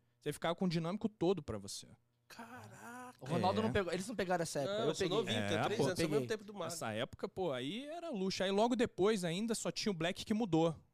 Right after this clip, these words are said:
Speaker 1: Mudou, que aí começou os vinte e cinco por cento em cima de tudo. Me lembro até hoje que eu mandei mensagem, falei, "Pô, mas mudou?" Não, é aquela mensagem automática, né? Para melhor experiência, pra não sei o que da plataforma.
Speaker 3: É, melhor experiência do bolso deles,
Speaker 1: É,
Speaker 3: né?
Speaker 1: f-, aí eu falo assim, "Não, então, beleza, né?"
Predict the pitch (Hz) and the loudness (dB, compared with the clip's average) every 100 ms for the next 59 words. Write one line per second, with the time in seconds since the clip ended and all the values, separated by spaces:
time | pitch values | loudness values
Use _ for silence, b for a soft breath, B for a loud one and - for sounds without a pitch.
0 | _ 127 131 123 156 180 - 139 143 170 | _ -8 -2 2 4 2 0 0 0 0
1 | 165 - 175 170 190 196 - 180 185 190 | -2 2 0 0 -4 -4 -6 -4 -4 -4
2 | 208 214 240 - 147 139 110 117 160 170 | -2 -2 -2 2 2 2 0 -2 -2 -2
3 | - 185 - 165 160 160 139 151 - 156 | 0 0 0 -4 -2 -2 -2 -4 -4 -6
4 | 156 208 135 117 - b b b b 180 | -6 -8 -8 -8 -12 b b b b -4
5 | 208 220 294 302 285 247 - 269 240 214 | -2 2 2 2 2 0 0 0 2 4
6 | 214 208 196 165 160 165 165 - 233 240 | 4 4 0 -2 -2 -4 -8 -8 -8 -6
7 | 226 214 202 - 202 190 185 208 214 190 | -4 -4 -4 -2 0 2 2 2 2 2
8 | 190 190 190 165 - 165 165 160 160 160 | 0 -2 0 0 0 -2 0 -2 -2 -2
9 | 160 202 170 190 196 196 185 180 123 131 | -2 -2 -2 0 2 2 2 0 -2 -2
10 | 135 160 147 139 180 202 220 165 - 139 | -2 -4 -4 -6 -6 -6 -2 -4 -4 -2
11 | 180 147 131 139 190 156 160 170 185 180 | 0 2 0 -2 -2 0 0 2 0 0
12 | 180 180 175 147 - 196 202 185 170 180 | -2 -2 -2 -2 -2 -2 -2 -4 -6 -2
13 | 214 135 98 107 120 165 | 0 2 0 -4 -6 -6